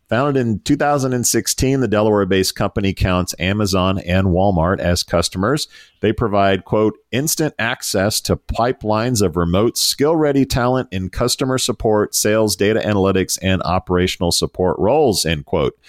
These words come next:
The company currently employs over five hundred remote team members across the globe and has seen three hundred and forty-six percent growth in the last twelve months.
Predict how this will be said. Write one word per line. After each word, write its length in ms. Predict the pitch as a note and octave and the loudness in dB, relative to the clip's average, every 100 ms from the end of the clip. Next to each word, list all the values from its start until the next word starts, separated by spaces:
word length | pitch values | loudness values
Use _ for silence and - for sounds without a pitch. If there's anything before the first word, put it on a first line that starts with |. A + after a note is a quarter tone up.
| - - - _ | -20 -20 -20 _
The 80 | F#2 | -4
company 340 | G#2 F#2 F#2+ | -2 -2 -4
currently 420 | - A#2+ A#2 A#2 | -2 -2 0 0
employs 480 | G#2+ G2+ G#2+ G2+ F#2+ | 0 0 0 2 2
over 360 | D#2 F#2+ F2+ E2 | 0 2 2 0
five 640 | - - G2+ D3 E3 C3 | -4 -4 -2 0 0 -2
hundred 600 | - - C3+ F#3+ F3+ A#2+ | -4 -4 -2 0 0 0
remote 440 | F#2+ F#2+ G2 A#2+ - | 0 2 2 0 -2
team 280 | - D3+ D3 | -4 -2 0
members 480 | G#2 F2+ F#2 F#2 - - - _ | 0 0 0 0 -6 -18 -20 _
across 460 | F2 - G2+ B2+ - | -8 -2 0 0 -2
the 80 | B2 | -2
globe 460 | G#2 G2+ G2 F#2 | 2 2 2 0
and 240 | F2 F#2+ F#2 | 0 0 2
has 220 | F#2 - | 2 0
seen 380 | - F#2+ F#2 E2+ | 0 0 0 -2
three 260 | - A2 | -2 0
hundred 240 | B2+ A#2+ G#2+ | 0 0 0
and 160 | F#2+ | -2
forty-six 580 | - G#2+ B2 A#2+ A#2+ A#2 | -2 0 2 0 0 -2
percent 460 | - A2 - A2 F#2 | -2 -2 0 -2 0
growth 360 | G2+ C3+ A2 - _ _ _ _ | 0 2 0 -2 _ _ _ _
in 120 | F#2+ | -4
the 80 | F#2+ | -2
last 400 | F2 F2+ F2+ - | 0 0 -2 -4
twelve 380 | - F2+ F2 D#2+ | -2 -2 -2 -4
months. 600 | F2 G#2 G#2+ - - - | -2 0 0 -2 -6 -6